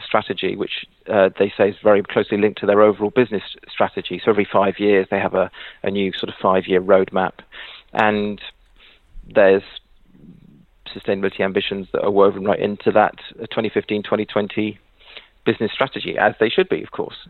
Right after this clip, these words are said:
And, uh, that's great that they've been able to do that, uh,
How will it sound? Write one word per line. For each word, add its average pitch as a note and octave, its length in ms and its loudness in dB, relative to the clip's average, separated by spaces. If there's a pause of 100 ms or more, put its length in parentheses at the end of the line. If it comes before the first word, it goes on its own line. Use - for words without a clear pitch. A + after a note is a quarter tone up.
(100)
And, F#2+ 380 -2 (560)
uh, F#2+ 300 2 (200)
that's - 180 -2 (140)
great A2 280 0
that G#2 140 -6
they've G#2 180 -2
been G#2 140 -2
able G2+ 120 -2
to G#2+ 100 -10
do A2 180 -6
that, A#2+ 220 0 (400)
uh, A2 260 2